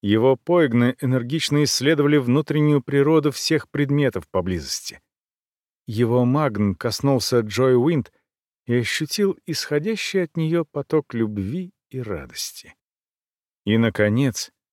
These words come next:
при помощи своего бреве он молча обменялся с ней мыслями. Эта могучая чувственная симфония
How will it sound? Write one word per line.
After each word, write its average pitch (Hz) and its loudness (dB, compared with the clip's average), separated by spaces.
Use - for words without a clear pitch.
при 110 2
помощи 165 -2
своего 135 2
бреве 123 0
он 120 2
молча 190 -2
обменялся 95 -2
с - -6
ней 71 -12
мыслями. - -12
Эта 143 2
могучая 170 2
чувственная 165 2
симфония 127 0